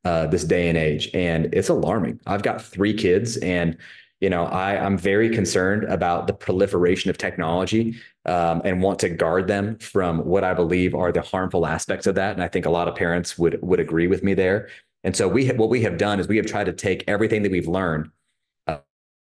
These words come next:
uh, through the journey of the last twenty years of technology as a society and apply it to what we believe is a very good and powerful message that's gonna serve people.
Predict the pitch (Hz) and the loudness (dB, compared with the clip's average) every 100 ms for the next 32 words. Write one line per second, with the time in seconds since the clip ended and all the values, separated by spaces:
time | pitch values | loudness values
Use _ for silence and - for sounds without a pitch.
0 | _ _ _ _ _ 87 82 80 - - | _ _ _ _ _ -2 -2 -4 -6 0
1 | 104 80 95 85 101 98 85 90 92 - | 2 2 0 2 2 2 0 -2 -2 -4
2 | 107 92 95 85 82 92 82 90 80 80 | -2 2 0 0 -2 -4 -2 -2 0 -2
3 | - 87 85 85 87 76 82 82 - 92 | -2 -4 -2 0 0 0 -2 -2 -2 -2
4 | 87 - _ _ - 92 107 110 92 92 | -2 -4 _ _ -2 0 2 2 0 0
5 | 82 87 82 78 98 85 80 80 82 80 | 0 0 0 0 0 0 -2 -4 -2 -2
6 | 80 - - - - 185 - - - 90 | -2 -6 -4 -4 0 0 0 0 0 0
7 | 85 - | -2 -4